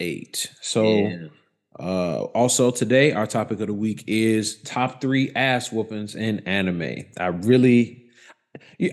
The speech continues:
Speaker 1: honestly, I'm actually more interested to see what your list is gonna be, Bryce,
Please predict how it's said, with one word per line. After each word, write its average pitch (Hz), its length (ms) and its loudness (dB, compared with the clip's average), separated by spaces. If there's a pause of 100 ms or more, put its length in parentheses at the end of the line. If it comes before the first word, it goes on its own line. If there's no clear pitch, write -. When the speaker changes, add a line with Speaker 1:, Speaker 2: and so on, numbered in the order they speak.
Speaker 1:
honestly, 277 600 4
I'm 214 160 0
actually 196 480 2
more 147 280 4
interested 139 420 0
to - 80 -6
see 107 480 -2 (280)
what 110 200 0
your 120 200 6
list 127 220 4
is 127 120 2
gonna 127 180 2
be, 127 120 4
Bryce, 123 460 2